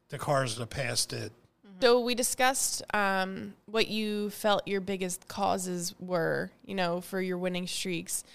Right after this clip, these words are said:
Speaker 2: Now, what do you think, um, some hurdles caused you from not winning some races?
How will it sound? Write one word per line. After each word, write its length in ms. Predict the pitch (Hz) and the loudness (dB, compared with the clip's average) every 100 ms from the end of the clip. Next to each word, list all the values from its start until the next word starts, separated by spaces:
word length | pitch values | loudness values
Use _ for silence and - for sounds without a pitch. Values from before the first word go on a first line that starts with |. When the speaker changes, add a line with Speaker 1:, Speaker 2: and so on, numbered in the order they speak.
| - _ | -20 _
Speaker 2:
Now, 300 | 202 196 190 | 2 6 6
what 160 | 190 208 | 6 2
do 80 | 226 | 2
you 180 | 233 226 | 0 -2
think, 640 | - 220 208 202 196 - - _ _ - | 0 0 2 0 -4 -12 -20 _ _ -6
um, 540 | 190 185 180 185 180 | -2 0 -2 -4 -6
some 280 | - - 220 | -2 2 2
hurdles 540 | 208 214 202 202 185 - | 2 0 2 2 0 -2
caused 480 | - 196 196 185 | -4 0 0 0
you 120 | 185 185 | -2 -2
from 240 | - 170 | -2 -2
not 280 | 165 190 - | 0 0 0
winning 340 | 180 180 196 - _ _ | -2 -2 -4 -8 _ _
some 220 | - 190 | -8 -6
races? 420 | 208 214 - 226 | -4 -6 -6 -8